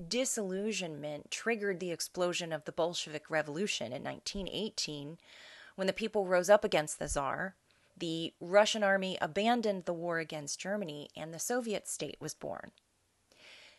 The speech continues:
Now, at the onset of the revolution, designers with radical new ideas were welcomed into the movement. Russian artists very quickly embraced Cubism and Futurism,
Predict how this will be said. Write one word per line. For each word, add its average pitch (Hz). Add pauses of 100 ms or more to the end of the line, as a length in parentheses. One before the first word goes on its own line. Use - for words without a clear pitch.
Now, 208
at 214
the -
onset 262
of 196
the 185
revolution, 156
designers 180
with 160
radical 190
new 170
ideas 147
were 160
welcomed 160
into 156
the 156
movement. 151 (580)
Russian 190
artists 175
very 165
quickly 214
embraced 170
Cubism 185
and 151
Futurism, 170